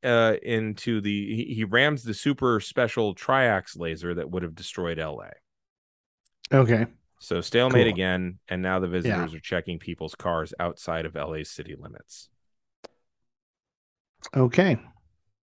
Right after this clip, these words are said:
Speaker 1: By the third episode, there's a concentration camp or a forced labor camp,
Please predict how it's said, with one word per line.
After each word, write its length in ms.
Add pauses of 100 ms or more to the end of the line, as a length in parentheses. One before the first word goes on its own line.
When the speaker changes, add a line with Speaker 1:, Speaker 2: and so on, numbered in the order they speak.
(720)
Speaker 1:
By 140
the 100
third 320
episode, 520 (480)
there's 280
a 60
concentration 800
camp 300
or 100
a 40
forced 320
labor 220
camp, 300